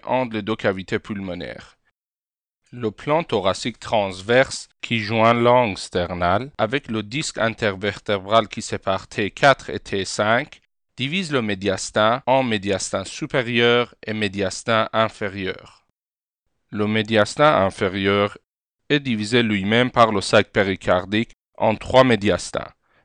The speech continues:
médiastin antérieur, médiastin postérieur et médiastin moyen.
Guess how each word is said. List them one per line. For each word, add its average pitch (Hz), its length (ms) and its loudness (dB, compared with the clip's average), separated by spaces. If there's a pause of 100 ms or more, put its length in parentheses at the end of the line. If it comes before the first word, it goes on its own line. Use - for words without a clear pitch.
médiastin 98 640 0
antérieur, 120 800 2
médiastin 101 640 0
postérieur 107 960 0 (140)
et 127 80 2
médiastin 95 640 0
moyen. 92 420 -4